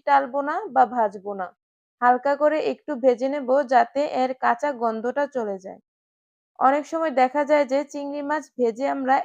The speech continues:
একদমই শুকনো ঝরঝরে করে ফেলি, এটা কিন্তু সেরকম হবে না, এর মধ্যে একটু ময়েস্ট ভাবটা থাকবে। চিংড়ি মাছগুলো আমার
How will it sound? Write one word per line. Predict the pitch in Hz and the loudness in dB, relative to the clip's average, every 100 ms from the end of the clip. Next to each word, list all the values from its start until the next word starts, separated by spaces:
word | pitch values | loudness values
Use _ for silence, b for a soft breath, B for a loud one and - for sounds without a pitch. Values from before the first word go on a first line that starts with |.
| 240 | 0
একদমই | 226 226 294 294 | -2 -8 -10 -10
শুকনো | 262 233 247 269 | -10 -10 -8 -8
ঝরঝরে | 254 233 208 254 240 | -4 -6 -4 -4 -4
করে | 233 214 208 | -4 -6 -6
ফেলি, | - 180 180 _ _ _ _ - | -10 -16 -18 _ _ _ _ -4
এটা | 262 285 | 0 0
কিন্তু | 277 294 285 320 | -2 -6 -6 -4
সেরকম | 277 240 240 285 277 | 2 2 2 -4 -4
হবে | 240 190 | -4 -6
না, | 202 202 _ _ _ _ | -10 -14 _ _ _ _
এর | - 269 | 4 4
মধ্যে | 277 285 240 311 - | 4 -4 -2 -2 -2
একটু | - 311 269 | -4 -4 2
ময়েস্ট | 240 247 269 277 233 | 4 4 2 -6 2
ভাবটা | 247 - 277 294 | 2 2 -4 -2
থাকবে। | 262 196 170 - _ _ _ _ _ _ 294 | -4 -8 -12 -18 _ _ _ _ _ _ -8
চিংড়ি | 302 311 | -6 -4
মাছগুলো | 302 311 277 311 311 - | -4 -4 -4 0 2 4
আমার | 262 277 | 4 4